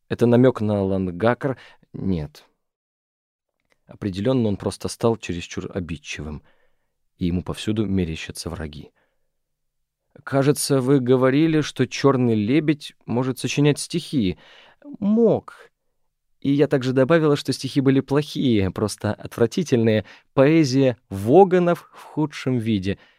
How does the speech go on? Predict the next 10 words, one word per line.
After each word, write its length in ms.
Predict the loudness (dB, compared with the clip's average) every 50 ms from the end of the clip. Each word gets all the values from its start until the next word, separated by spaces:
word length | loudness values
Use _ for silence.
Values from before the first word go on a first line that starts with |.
| _ _ _ _ _ -2
Мы 200 | 0 2 2 2
предпочли 500 | 0 -2 -2 -2 -2 -2 -2 0 0 2
вместо 320 | 2 2 0 0 2 0
этого 360 | 0 2 0 0 0 0 0 0
упростить 720 | -2 -6 -4 -2 -2 -2 -2 -4 -6 -4 -4 -4 -4 -2 -2
язык 360 | -2 0 0 0 -2 -4 -4
его 240 | -6 -6 -4 -4 -6
общения. 600 | -6 -8 -12 -14 -14 -12 -12 -12 -12 -14 -14 -18 _ _ _ _
Человеческая 560 | -4 -2 0 0 0 -2 -4 -6 -2 0 2
речь — 240 | 2 2 0 -2